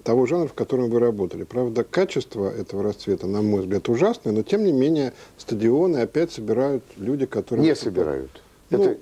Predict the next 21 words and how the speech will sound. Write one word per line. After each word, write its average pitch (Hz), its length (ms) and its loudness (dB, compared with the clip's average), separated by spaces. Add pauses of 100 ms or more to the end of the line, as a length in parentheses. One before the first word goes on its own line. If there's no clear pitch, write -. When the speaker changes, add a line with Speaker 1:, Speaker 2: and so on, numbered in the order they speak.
Speaker 2:
это 151 220 2
не 156 120 0
так, - 420 -4
Андрей. 110 380 2
Я 131 160 2
хочу 135 320 -2
Speaker 1:
ну, 202 60 4
Speaker 2:
вам 196 100 2
Speaker 1:
они 196 100 2
же 175 120 2
Speaker 2:
сказать. 139 160 2
Speaker 1:
собирают 214 260 0
площадки 135 560 -4
Speaker 2:
Нет, 117 200 2
Speaker 1:
какие-то. 117 200 -4
Speaker 2:
я 165 120 4
хочу 160 280 0
вам 143 100 -2
сказать, 117 400 0
никаких 165 540 -2
стадионов 131 680 0